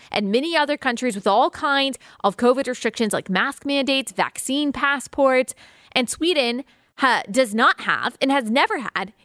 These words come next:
any of those restrictions. So none of this makes a whole lot of sense from a public health perspective, does it?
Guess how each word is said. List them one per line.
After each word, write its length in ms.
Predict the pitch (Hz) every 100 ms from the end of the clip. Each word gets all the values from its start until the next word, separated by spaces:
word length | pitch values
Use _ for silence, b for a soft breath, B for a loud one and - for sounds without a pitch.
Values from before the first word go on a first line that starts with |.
| -
any 280 | 381 370 320
of 160 | 247
those 400 | 214 208 214 233 -
restrictions. 760 | 320 - 523 - - - - - _ _ _ _ _ _ _ _ _ _
So 160 | - 359
none 220 | 330 466 587
of 60 | 359
this 180 | 311
makes 200 | 285 262
a 40 | -
whole 500 | - 247 262 262 269
lot 140 | 247
of 120 | 226
sense 500 | - 175 131 - - - _ _ _ -
from 200 | 254 226
a 60 | 214
public 300 | - 269 233
health 280 | 175 175
perspective, 500 | - 175 - 160 180
does 200 | 170 190
it? 140 | -